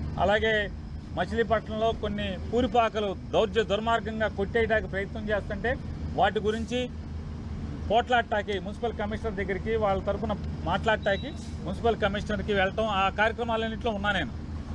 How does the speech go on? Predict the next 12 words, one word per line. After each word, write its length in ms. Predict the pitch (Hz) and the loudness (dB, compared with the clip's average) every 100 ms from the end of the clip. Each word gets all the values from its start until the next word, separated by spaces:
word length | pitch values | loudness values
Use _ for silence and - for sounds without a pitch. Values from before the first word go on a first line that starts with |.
| - - - - | -8 -8 -4 2
కానీ 420 | 202 233 233 220 - - - - | 2 4 -2 -4 -10 -12 -12 -4
ఈ 120 | 190 | -4
ప్రభుత్వం 600 | - 208 226 240 254 220 - - - - - - - - - - | 2 2 2 4 2 2 -6 -8 -8 -8 -8 -8 -8 -8 -6 0
వైఎస్ఆర్ 380 | 156 262 262 294 | 4 4 6 4
కాంగ్రెస్ 440 | 269 262 254 233 247 | 4 0 0 0 0
పార్టీలో 440 | 226 233 226 254 | 0 0 2 2
ఎవడైతే 680 | 262 202 220 254 247 240 247 | 2 2 2 4 4 4 2
క్రియాశీలకంగా 920 | - 220 247 247 240 240 233 233 233 | 2 2 4 4 2 0 0 -2 0
పనిచేస్తున్నాడో 840 | 226 196 214 233 220 233 208 196 151 - - - - - - | 0 0 0 2 2 0 0 0 0 -4 -4 -4 -4 -2 2
వాడినల్లా 600 | 190 240 240 240 247 262 | 4 4 2 2 4 4
తప్పుడు 420 | 247 226 - 262 | 2 0 2 -2
కేసులతో 720 | - 262 262 269 262 269 254 | 2 2 4 0 4 4 4